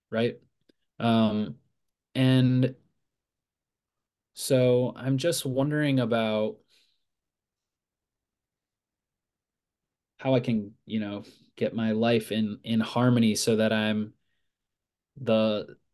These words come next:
the patterns and the songs that I'm showing the people around me are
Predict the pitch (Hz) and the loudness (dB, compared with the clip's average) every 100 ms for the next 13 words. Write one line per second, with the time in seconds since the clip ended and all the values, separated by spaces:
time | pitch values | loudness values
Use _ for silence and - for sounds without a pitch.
0 | - - - - 139 139 120 113 110 110 | -10 -6 -4 0 4 6 4 4 0 0
1 | 120 123 120 110 117 113 107 - 123 117 | 0 2 0 0 0 0 0 2 2 2
2 | 110 107 - - 113 123 117 113 107 107 | -2 -6 -10 -8 -4 0 4 4 4 4
3 | 117 143 170 - 123 120 117 113 110 | 2 2 2 0 2 2 2 0 -4